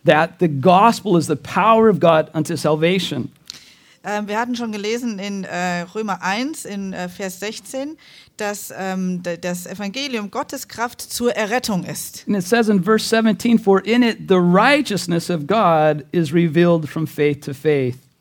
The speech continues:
Speaker 1: as it is written, the just shall live by faith."
Speaker 2: Da heißt es in Vers siebzehn weiter, „Denn es wird darin geoffenbart, die Gerechtigkeit Gottes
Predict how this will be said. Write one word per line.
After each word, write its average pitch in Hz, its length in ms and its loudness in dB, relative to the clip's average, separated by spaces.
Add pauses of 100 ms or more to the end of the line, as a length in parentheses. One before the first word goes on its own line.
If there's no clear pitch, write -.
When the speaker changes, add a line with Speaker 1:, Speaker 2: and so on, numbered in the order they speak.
(120)
Speaker 1:
as 139 180 -2
it 156 80 -4
is 151 160 -2
written, 143 320 0
the 139 60 0
just 135 720 -2
shall 139 260 -2
live 135 140 -2
by 117 180 -6
faith." 131 380 -6 (240)
Speaker 2:
Da 185 80 -14
heißt 220 180 -8
es 220 80 -12
in 233 100 -4
Vers 226 220 -4
siebzehn 214 400 -8
weiter, 247 380 0
„Denn 190 120 -6
es 196 140 -10
wird 254 140 -8
darin 233 240 -4
geoffenbart, 220 720 -4
die 208 80 -12
Gerechtigkeit 269 880 -8
Gottes 208 480 -8